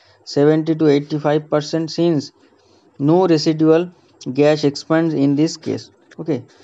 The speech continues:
the rotary, uh, compressor is most suited, uh, suited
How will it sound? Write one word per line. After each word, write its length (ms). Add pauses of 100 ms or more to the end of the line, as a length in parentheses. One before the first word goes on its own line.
(200)
the 120
rotary, 580
uh, 400
compressor 720
is 320 (1300)
most 380
suited, 460
uh, 120
suited 520